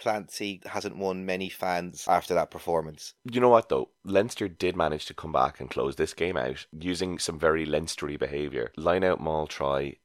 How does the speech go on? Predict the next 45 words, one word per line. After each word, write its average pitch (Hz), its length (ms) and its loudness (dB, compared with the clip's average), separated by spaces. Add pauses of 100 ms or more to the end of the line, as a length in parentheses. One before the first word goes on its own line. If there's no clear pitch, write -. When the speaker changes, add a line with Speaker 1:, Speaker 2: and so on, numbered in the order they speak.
(120)
Speaker 2:
They 80 100 2
score 85 360 2
a 69 40 -2
couple 71 320 -2
of 64 60 -2
those 64 200 -2
every 64 220 -4
game 65 280 -2
at - 80 -8
the 62 80 -12
moment. 62 400 -8
That 71 120 2
was 76 120 -8
just - 200 -10
really 64 460 -10
solid 62 380 -2
stuff. - 340 -4
Speaker 1:
Yeah, 87 240 -2 (260)
and 98 220 2
you 95 60 -8
could 110 100 -4
see 117 160 0
Connacht 107 400 -2
retiring 90 580 0
in 80 80 -6
that 78 120 -2
last 80 260 -4
ten 82 140 -6
minutes. 78 220 -8
Our 87 80 -12
defence 95 420 -2
was 92 100 -10
getting 82 240 -4
narrower 87 580 2
and 80 200 -8
narrower. 87 520 0
The - 80 -10
second 113 380 0
they 95 180 6
went 90 260 -2
wide, 82 480 0
they 98 140 6
were 95 120 4
causing 80 560 -4
damage. 80 500 -4